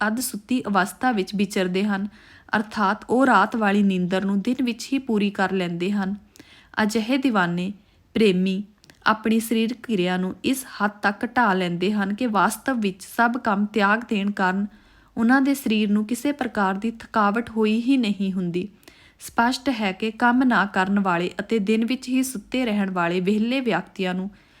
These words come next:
ਰਾਤ ਨੂੰ ਨੀਂਦਰ ਕਿਵੇਂ ਆ ਸਕਦੀ ਹੈ। ਹੈਰਾਨੀ ਦੀ ਗੱਲ ਨਹੀਂ ਕਿ ਅਜਿਹੇ دیਵਾਨੇ ਦਿਨੇ ਵੀ ਸੁਪਨੇ ਵੇਖਦੇ ਰਹਿੰਦੇ ਹਨ। ਇਵੇਂ ਹੀ دیਵਾਨਿਆਂ ਦੀ ਸ਼ਿਕਾਇਤ ਹੁੰਦੀ ਹੈ ਕਿ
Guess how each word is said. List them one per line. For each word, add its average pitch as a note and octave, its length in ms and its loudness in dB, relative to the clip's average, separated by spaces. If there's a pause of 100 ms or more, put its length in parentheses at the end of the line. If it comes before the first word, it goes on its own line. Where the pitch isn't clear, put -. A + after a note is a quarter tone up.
(240)
ਰਾਤ G#3+ 320 6
ਨੂੰ C4 100 4
ਨੀਂਦਰ G#3+ 320 4
ਕਿਵੇਂ A#3 380 0
ਆ F#3 160 0
ਸਕਦੀ F#3 480 -4
ਹੈ। G3 200 -6 (600)
ਹੈਰਾਨੀ A3 420 4
ਦੀ B3+ 180 0
ਗੱਲ G3 240 2
ਨਹੀਂ G3 280 0
ਕਿ A#3 160 -2 (100)
ਅਜਿਹੇ G#3 300 -2
دیਵਾਨੇ F#3+ 480 0
ਦਿਨੇ G3+ 320 2
ਵੀ C4+ 120 0
ਸੁਪਨੇ G3 400 -4
ਵੇਖਦੇ F#3+ 420 0
ਰਹਿੰਦੇ F3 360 -2
ਹਨ। F#3+ 220 -2 (520)
ਇਵੇਂ A#3+ 300 6
ਹੀ E4 140 4
دیਵਾਨਿਆਂ F#3+ 540 2
ਦੀ G#3 120 2
ਸ਼ਿਕਾਇਤ G#3+ 460 -2
ਹੁੰਦੀ F#3+ 400 -2
ਹੈ G3 160 -4 (520)
ਕਿ C#4 120 2